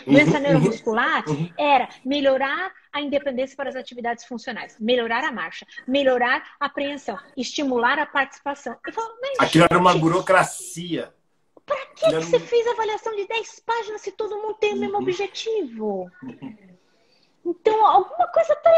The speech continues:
Speaker 1: errada, ou
Speaker 2: Uhum,
Speaker 1: estava
Speaker 2: uhum.
Speaker 1: errada,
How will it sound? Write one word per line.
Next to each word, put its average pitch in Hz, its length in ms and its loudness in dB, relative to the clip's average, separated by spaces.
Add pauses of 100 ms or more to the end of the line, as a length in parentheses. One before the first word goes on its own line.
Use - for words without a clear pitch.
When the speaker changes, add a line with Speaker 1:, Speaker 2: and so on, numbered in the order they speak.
Speaker 1:
errada, 339 680 -6 (280)
ou 320 140 0
Speaker 2:
Uhum, 302 40 0
Speaker 1:
estava 254 500 -6
Speaker 2:
uhum. 233 60 -2
Speaker 1:
errada, 247 460 -6